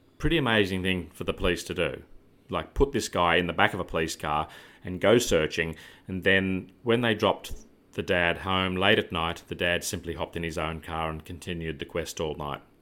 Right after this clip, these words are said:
It was, it was a fucking nightmare, and the police would have, at being, you know, being, being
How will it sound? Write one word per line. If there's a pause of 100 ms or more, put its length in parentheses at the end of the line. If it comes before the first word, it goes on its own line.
(320)
It
was, (100)
it
was
a
fucking
nightmare,
and
the
police (460)
would
have, (120)
at
being,
you
know,
being, (160)
being